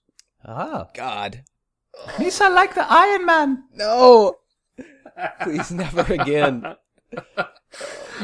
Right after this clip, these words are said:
Speaker 3: All right. Well, I'm looking forward to it. Um, I'm going to, uh, I'm gonna go see it in the imax three D and get a little queasy and, um,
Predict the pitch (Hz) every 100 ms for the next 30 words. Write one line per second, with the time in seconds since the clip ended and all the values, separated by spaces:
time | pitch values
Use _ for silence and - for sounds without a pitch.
0 | - 113 120 123 117 107 101 117 143 131
1 | - _ - 131 208 208 185 143 120 117
2 | 107 107 92 - 98 95 95 95 92 104
3 | 110 113 120 110 - 110 104 101 95 95
4 | 107 107 104 101 - 113 104 101 104 104
5 | 101 - - 104 101 101 107 101 98 98
6 | 98 95 - 104 98 92 101 98 90 90
7 | 87 87 90